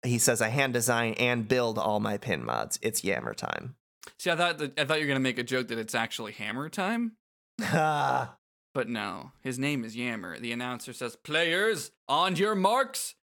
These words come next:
Speaker 2: get set, slam!" Come on and slam and welcome to the jam. What's, what's the fucking thing from, uh, the Oblivion Arena? It's like, "Go now and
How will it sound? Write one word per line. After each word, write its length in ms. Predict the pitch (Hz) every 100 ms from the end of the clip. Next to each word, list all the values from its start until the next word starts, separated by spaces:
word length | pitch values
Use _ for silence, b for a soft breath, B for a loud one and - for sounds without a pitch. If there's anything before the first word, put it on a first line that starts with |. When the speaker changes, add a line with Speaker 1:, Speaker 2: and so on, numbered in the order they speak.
| 139
Speaker 2:
get 240 | 156 233
set, 560 | - - 202 285 294 - _ _ _
slam!" 1300 | - 403 427 403 392 370 359 330 302 240 196 135 - _ _ _ _ _
Come 140 | 143
on 160 | 147 135
and 100 | 117
slam 380 | - 131 117 117
and 80 | 113
welcome 460 | 117 110 117 107 - _ _ _ _ -
to 120 | 254
the 120 | 247
jam. 580 | 151 143 165 156 143 120 - _ _ _ _ -
What's, 240 | 170 - B 220
what's 180 | 156 180
the 120 | 208
fucking 420 | 202 208 196 196 175
thing 220 | 190 175
from, 200 | 190 175
uh, 80 | 170
the 180 | 170 175
Oblivion 500 | 156 175 160 165 165
Arena? 240 | 160 165
It's 100 | 151
like, 180 | 135 127
"Go 300 | 175 190 185
now 400 | 170 170 165 156
and 160 | 151